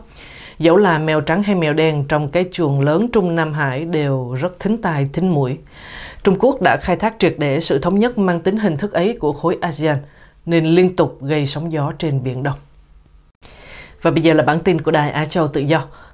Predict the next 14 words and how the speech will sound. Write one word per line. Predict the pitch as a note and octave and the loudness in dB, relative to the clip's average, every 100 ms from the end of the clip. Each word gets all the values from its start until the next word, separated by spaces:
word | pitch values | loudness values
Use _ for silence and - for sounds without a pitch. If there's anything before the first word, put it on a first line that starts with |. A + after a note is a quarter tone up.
| - | -2
Tàu | E3+ D3+ | 2 2
Trung | E3 E3 | 2 0
Quốc | A3 C4+ F#3+ | 2 0 2
đeo | E3 | 0
bám | D#3 D#3 G#3+ | 2 -2 -2
tàu | E3 C#3+ | -2 -2
chiến | - E3 G#3+ | -2 -4 -2
Canada | F#3 D#3+ D#3 D3+ D3+ | -2 -2 -2 -4 -4
ở | C#3+ C#3+ | -4 -4
Biển | D#3 C#3 C#3+ | -4 -4 -2
Đông. | D3 - - - - - - - | -4 -8 -20 -20 -20 -20 -20 0
Tàu | F3+ | 2
chiến | E3 F#3+ G3+ A#3+ - | 2 2 2 2 0
H | G3 G3 - | 0 0 -4